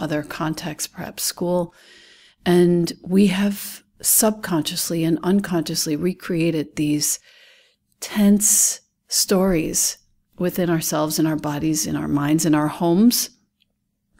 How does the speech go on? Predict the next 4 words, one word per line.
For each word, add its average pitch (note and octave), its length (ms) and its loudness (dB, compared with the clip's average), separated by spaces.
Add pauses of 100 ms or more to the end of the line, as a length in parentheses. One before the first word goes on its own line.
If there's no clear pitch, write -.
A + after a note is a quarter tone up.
in A#3 180 2
our E3+ 120 2
families. F3+ 800 0 (920)
And G#3 300 4